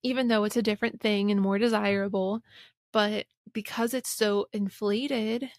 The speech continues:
that's making these people think they can inflate even the most simple and similar examples. And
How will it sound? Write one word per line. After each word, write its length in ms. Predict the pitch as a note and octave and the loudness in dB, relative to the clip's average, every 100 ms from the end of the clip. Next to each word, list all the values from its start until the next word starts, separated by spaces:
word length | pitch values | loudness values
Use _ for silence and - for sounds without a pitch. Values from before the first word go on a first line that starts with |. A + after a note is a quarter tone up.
| _ | _
that's 260 | G#3+ G#3+ - | -4 -2 2
making 420 | G#3 G#3 G#3 G3 | 2 4 2 2
these 280 | G3 A#3+ C4 | 2 0 -2
people 360 | - A3+ A3 G3+ | 0 0 2 0
think 180 | G3+ G3+ | 2 4
they 140 | G3 | 2
can 160 | G#3 F#3+ | 4 2
inflate 340 | G3+ G#3 F#3+ | 4 2 2
even 240 | G#3 G#3+ | 0 2
the 80 | G3+ | 2
most 340 | F#3+ G3 - - | 2 0 -4 0
simple 440 | A3+ A#3 G3+ F#3+ | 0 2 0 0
and 140 | G3 - | -2 -6
similar 520 | - G3 A#3 G3 A3 | -2 2 4 4 2
examples. 840 | G3 G3 A3 A#3+ - - A#3+ - - _ - - _ _ | 0 0 0 2 -2 -2 -6 -10 -16 _ -20 -20 _ _
And 500 | A3 G3+ G3+ G3+ F#3+ | 2 2 2 0 -2